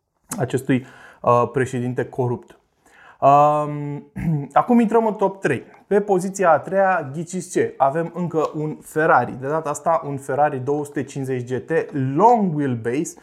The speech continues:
California Spider, din cincizeci și opt. <clears throat> Acesta a fost vândut, uh, tot la Pebble Beach, în sua, cu o sumă exorbitantă, nouă milioane nouă sute cinci mii dolari.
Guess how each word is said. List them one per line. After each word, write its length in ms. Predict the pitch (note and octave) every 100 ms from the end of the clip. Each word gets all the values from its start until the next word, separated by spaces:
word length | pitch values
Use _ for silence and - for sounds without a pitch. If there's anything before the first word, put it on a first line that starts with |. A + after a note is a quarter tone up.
| _ _ _ _
California 640 | D#3 D3 C#3 E3 D#3 C3
Spider, 600 | B2 - A#2+ A2+ D3 G3+ - _ _ _
din 240 | - D3+ F#3
cincizeci 340 | F#3 F3 E3+
și 100 | E3
opt. 260 | C3+ - - _ -
<clears throat> 220 | D3+ B2+ A#2+
Acesta 380 | C#3 G3+ G3
a 60 | A3
fost 220 | A3 G#3+
vândut, 360 | F#3 F3+ F#3+ G3+
uh, 200 | F3 D3
tot 160 | - F#3+
la 120 | A3
Pebble 300 | G3+ F3 D#3
Beach, 280 | C3 B2+ C3
în 120 | C#3+
sua, 580 | C#3+ - A#2+ C3 G3 G3+
cu 80 | -
o 80 | F3+
sumă 640 | F3 G3 G3 G3 G3 F#3 - _
exorbitantă, 920 | F3 E3+ F#3 D#3+ D#3+ D3+ A#2+ A#2 D3 G3 _ _ _ _ -
nouă 500 | C#3+ F#3 G3 F#3 D3
milioane 720 | D3 D3+ D3 C3 C3 D#3 D#3
nouă 280 | C#3+ C#3+ D#3
sute 280 | D3+ C#3+ C3+
cinci 380 | C3 C#3+ C3+ -
mii 340 | C3+ C3 - -
dolari. 580 | B2+ B2 B2 B2 -